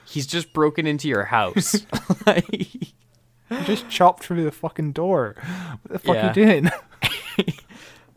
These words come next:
Speaker 1: But, you know, maybe that's why we're not companions with the Doctor, because, you know, I feel like to be a companion with the Doctor, you need to have personality traits that would
Speaker 2: <laughs>
Speaker 1: enable you to be put in life or death situations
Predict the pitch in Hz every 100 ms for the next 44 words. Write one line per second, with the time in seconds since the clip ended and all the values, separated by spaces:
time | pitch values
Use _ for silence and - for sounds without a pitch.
0 | _ - _ _ _ _ 143 160 147 175
1 | 185 143 160 165 156 - 147 127 131 123
2 | 123 127 120 120 110 107 107 104 101 101
3 | - - 92 - - 123 135 120 113 -
4 | - 135 123 98 104 120 165 147 131 -
5 | 135 127 123 117 113 117 110 107 107 113
6 | 110 - 101 104 104 107 110 101 - 117
7 | 110 104 117 135 - 165 - - - 107
8 | 117 175 - 208 - - - - - 123
9 | 123 123 123 117 110 117 113 - 123 113
10 | 110 104 - 127 113 110 110 107 - 113
11 | - 104 107 107 98 98 -